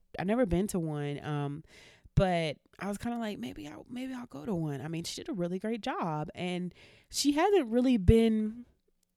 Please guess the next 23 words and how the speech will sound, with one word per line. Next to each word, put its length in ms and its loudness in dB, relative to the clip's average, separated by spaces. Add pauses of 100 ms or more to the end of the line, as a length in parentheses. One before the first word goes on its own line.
(300)
I'd 160 0
say 120 4
her 120 4
public 340 6
image 200 0
has 160 -2
changed 340 -4
to 80 -6
me 220 -4
just 160 -8
because 240 -4 (320)
she 140 -2
used 200 4
to 100 4
have 200 2
those 200 4
wild 360 0
wigs 400 4
and 160 2
be 160 2
all, 340 0
you 100 -2
know, 440 -2